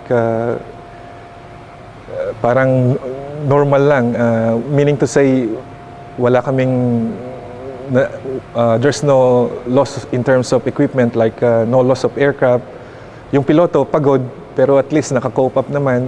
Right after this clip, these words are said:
And, uh, it was really very tiring during that time. Uh, kaya nga, at least, uh, yung physical fitness namin, talagang minamaintain namin.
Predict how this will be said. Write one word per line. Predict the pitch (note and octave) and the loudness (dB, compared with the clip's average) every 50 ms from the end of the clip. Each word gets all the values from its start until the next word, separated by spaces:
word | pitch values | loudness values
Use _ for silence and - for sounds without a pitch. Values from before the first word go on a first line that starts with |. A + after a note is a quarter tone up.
| - - | -4 -4
And, | B2+ B2+ B2 A#2+ | -2 -2 0 0
uh, | A#2+ A#2 A#2 A2+ A2 A#2 A#2 B2 A#2+ - - - | 2 2 2 2 0 -2 -4 -6 -8 -12 -6 -6
it | B2 B2+ C#3+ | -4 -2 -2
was | C#3 - - | -2 0 2
really | C#3+ C#3+ C3+ C#3+ C#3 | 2 2 4 2 2
very | A#2 C3+ C3 C3 C3+ C3 B2 A#2+ - - | 2 2 2 2 2 2 0 -2 -2 0
tiring | C#3 C3+ C3 C3+ C#3 C3+ B2 | 0 2 2 2 0 0 0
during | B2+ C3+ B2+ C3 B2+ B2+ | 0 0 0 0 0 0
that | C3 C3 B2 | 0 0 0
time. | - A#2+ A#2 A#2 A#2+ A#2+ - - - - - - - - - - - - - | 0 0 0 0 -2 -4 -8 -14 -14 -16 -16 -14 -14 -16 -16 -14 -16 -14 -10
Uh, | - B2 A#2+ A#2 A#2 A#2 A#2 A2+ A2+ A2+ A2+ - | -6 -2 -2 0 0 0 0 -2 -2 -4 -2 0
kaya | C3 B2+ B2+ B2+ | 2 2 4 4
nga, | C3+ C3+ B2+ B2+ B2 - - - - - - - - - - - - - - B2 B2 A#2 | 4 2 2 0 0 -4 -10 -16 -18 -18 -18 -18 -18 -16 -16 -14 -12 -8 -2 -2 -2 -2
at | - - | 0 0
least, | D#3 C3 - - - - | 0 0 0 -2 0 2
uh, | B2+ A#2+ A#2 A#2 A#2 A#2 G#2+ - - - - - - - - - | 2 2 4 2 0 -2 -4 -10 -16 -20 -20 -20 -20 -20 -6 -2
yung | C3+ C3 | -2 0
physical | - D3+ - - A#2+ C#3+ C3 | 0 0 0 0 0 0 0
fitness | - - C#3+ - - C#3+ B2+ - C#3+ | 0 -2 -2 0 0 -2 -2 0 0
namin, | C3 B2+ B2+ A#2+ A#2 A#2 A#2 A2+ | 0 2 2 2 0 0 -2 -2
talagang | - B2+ A#2+ B2+ B2 B2+ B2+ B2+ | 0 2 2 2 2 2 0 0
minamaintain | B2 B2 B2 A#2+ B2 B2 A#2+ A#2+ C#3 B2+ A#2+ | 2 2 2 2 2 0 0 0 0 0 2
namin. | B2 B2 A#2 A2+ A2+ A2+ A#2+ | 2 0 0 0 -2 -4 -4